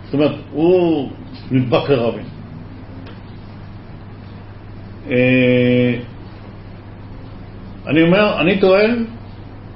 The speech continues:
שהתהליך הזה חוסל על ידי יגאל עמיר. רצח רבין חיסל את התהליך.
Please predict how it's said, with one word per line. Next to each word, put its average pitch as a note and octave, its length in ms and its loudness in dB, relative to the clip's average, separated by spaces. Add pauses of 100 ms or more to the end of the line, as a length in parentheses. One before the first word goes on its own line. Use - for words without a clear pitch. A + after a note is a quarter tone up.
(240)
שהתהליך D3 560 4
הזה E3+ 140 4
חוסל D#3 360 0
על D#3+ 260 4
ידי C#3+ 380 4 (1080)
יגאל C3+ 220 4
עמיר. A#2 200 2 (1900)
רצח E3 340 4
רבין E3 360 6
חיסל D#3 420 2
את D3+ 40 -4
התהליך. - 340 -2